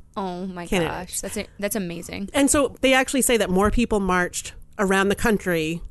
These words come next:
Speaker 2: this year than did last year. So the year of infuriating, terrifying news has not made anyone so tired they can't get out there and march and be heard. So I always thought that was encouraging.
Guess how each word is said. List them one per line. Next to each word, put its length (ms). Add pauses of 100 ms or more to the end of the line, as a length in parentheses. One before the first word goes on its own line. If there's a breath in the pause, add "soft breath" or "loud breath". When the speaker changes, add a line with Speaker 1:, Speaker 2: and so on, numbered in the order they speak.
(100)
Speaker 2:
this 320
year 260
than 240
did 200
last 400
year. 220
So 380 (420 loud breath)
the 120
year 340
of 460 (640)
infuriating, 1120 (280)
terrifying 640
news 440
has 260
not 420 (800 soft breath)
made 220
anyone 520 (340)
so 220
tired 380
they 100
can't 280
get 120
out 160
there 140
and 100
march 440
and 340
be 120
heard. 280
So 80
I 40
always 120
thought 200
that 100
was 120
encouraging. 520